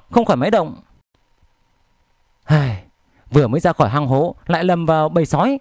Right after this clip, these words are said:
lần này thì gay rồi, gay thật rồi." "Ma hoàng bệ hạ,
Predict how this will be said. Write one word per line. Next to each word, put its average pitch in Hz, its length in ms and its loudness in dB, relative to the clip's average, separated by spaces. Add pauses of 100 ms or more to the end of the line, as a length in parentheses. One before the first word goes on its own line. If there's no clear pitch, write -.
(140)
lần 180 160 0
này 175 120 -2
thì 165 120 -2
gay 226 160 0
rồi, 180 300 0 (100)
gay 170 140 0
thật - 160 -2
rồi." 147 300 0 (2000)
"Ma 123 180 2
hoàng 139 280 -2
bệ 131 120 -2
hạ, 131 300 -4